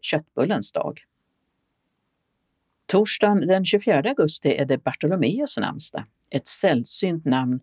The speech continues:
som finns kvar i almanackan eftersom det är ett gammalt helgonnamn. I Sverige finns det åttiofyra personer som heter Bartolomeus.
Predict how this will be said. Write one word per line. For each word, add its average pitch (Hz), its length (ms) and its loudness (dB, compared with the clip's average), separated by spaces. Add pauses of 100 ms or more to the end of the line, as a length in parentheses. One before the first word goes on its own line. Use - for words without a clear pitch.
(140)
som 196 200 0
finns 208 200 2
kvar 139 240 2
i 165 80 2
almanackan 123 760 0
eftersom 165 460 -4
det 113 60 4
är 107 40 2
ett - 140 -8
gammalt 117 460 -2
helgonnamn. 147 760 -4 (680)
I 233 100 2
Sverige 180 420 2
finns 135 260 -2
det - 160 -2
åttiofyra 139 680 0
personer 147 520 -2
som - 180 -10
heter 117 280 -4
Bartolomeus. - 800 -4